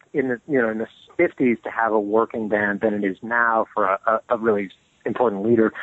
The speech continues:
But it was also, I mean, Monk really liked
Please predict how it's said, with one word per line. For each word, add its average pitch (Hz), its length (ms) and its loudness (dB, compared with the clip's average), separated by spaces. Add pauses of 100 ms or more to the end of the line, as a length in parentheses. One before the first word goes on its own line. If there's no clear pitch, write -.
(400)
But 226 200 4 (280)
it 285 400 -4
was 254 120 2
also, 185 400 2
I 143 60 2
mean, 131 100 -2 (440)
Monk 160 320 0
really 143 300 0
liked 117 300 -2